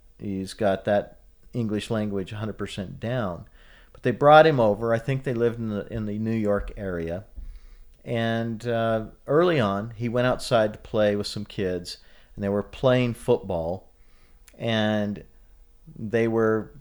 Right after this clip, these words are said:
probably dividing up on teams or something, and they said, "Okay, you're a Jets fan." And somehow that stuck in his mind, and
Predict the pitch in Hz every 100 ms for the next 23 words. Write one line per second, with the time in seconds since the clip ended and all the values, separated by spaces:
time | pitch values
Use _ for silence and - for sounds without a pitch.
0 | - 131 131 123 110 110 107 101 101 117
1 | 117 113 110 110 120 104 - 120 113 113
2 | 107 98 117 107 113 104 101 101 101 -
3 | 107 107 - 110 98 110 117 110 101 -
4 | - - 101 117 110 - - 90 78 -
5 | - - _ - - - - - _ _
6 | _ 107 - 170 147 139 123 117 117 117
7 | - - 139 139 123 120 104 - 113 104
8 | 95 95 104 - - - - - - -
9 | _ - - 120 113 110 113 104